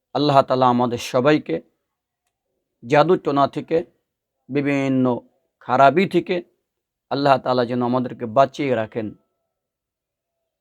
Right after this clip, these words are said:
আর একটা বিষয় হলো, আল্লাহ নবী সাল্লাল্লাহু আলাইহি সাল্লামের উপরে যখন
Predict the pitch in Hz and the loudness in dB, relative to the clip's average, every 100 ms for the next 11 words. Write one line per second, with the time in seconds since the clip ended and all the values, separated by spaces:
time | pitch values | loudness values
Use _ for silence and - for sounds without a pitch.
0 | _ 131 170 190 208 185 175 180 151 143 | _ 2 2 2 -4 -4 2 4 4 4
1 | 123 - _ _ _ _ _ 127 156 170 | 2 0 _ _ _ _ _ -2 2 2
2 | 165 156 160 143 139 143 135 135 127 131 | 2 0 0 0 2 4 4 2 -4 -4
3 | 135 151 151 131 127 123 123 127 113 | 0 0 0 -4 -4 -4 -4 -6 -8